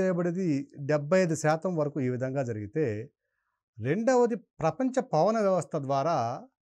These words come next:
మిగిలిన ఇరవై ఐదు శాతం అధికంగా కేంద్రీకృతమైనటువంటి ఉష్ణశక్తిని ధ్రువాల వైపుకి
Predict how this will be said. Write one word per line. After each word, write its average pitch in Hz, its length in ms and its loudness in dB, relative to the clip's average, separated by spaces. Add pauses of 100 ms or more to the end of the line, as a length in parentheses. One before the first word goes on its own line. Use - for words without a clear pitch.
(220)
మిగిలిన 202 320 0
ఇరవై 175 340 2
ఐదు 190 120 0
శాతం 160 420 -2 (180)
అధికంగా 208 520 -2
కేంద్రీకృతమైనటువంటి 165 1040 -4
ఉష్ణశక్తిని 135 840 -6 (440)
ధ్రువాల 160 360 2
వైపుకి 127 680 -6